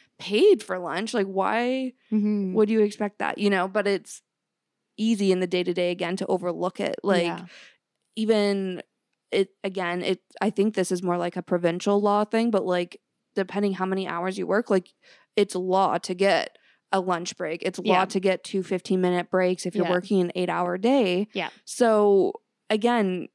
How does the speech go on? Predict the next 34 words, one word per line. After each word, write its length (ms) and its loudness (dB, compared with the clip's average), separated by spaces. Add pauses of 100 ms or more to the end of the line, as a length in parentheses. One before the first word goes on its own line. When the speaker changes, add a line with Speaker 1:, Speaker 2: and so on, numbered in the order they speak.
(100)
Speaker 1:
if 120 0
you're 120 4
working 340 0
from 160 -4
home 720 4
or, 140 4
like, 280 0
you're 120 0
working 320 0
a 40 -6
corporate 380 -4
job 240 -2
where, 180 -2
like, 200 -4
these 180 -4
breaks 320 -4
aren't 160 -2
scheduled 420 -2
in 140 -6
for 380 2
you, 580 0 (100)
Speaker 2:
Mm-hmm. 380 -4 (220)
Speaker 1:
it's 160 0
easy 240 -4
to 100 -6
just 300 -4
overlook 1160 -4
them. 180 -8
But 100 0
it's 160 -2
like, 100 0
Speaker 2:
Yeah. 120 4
Speaker 1:
no, 200 4
like, 360 0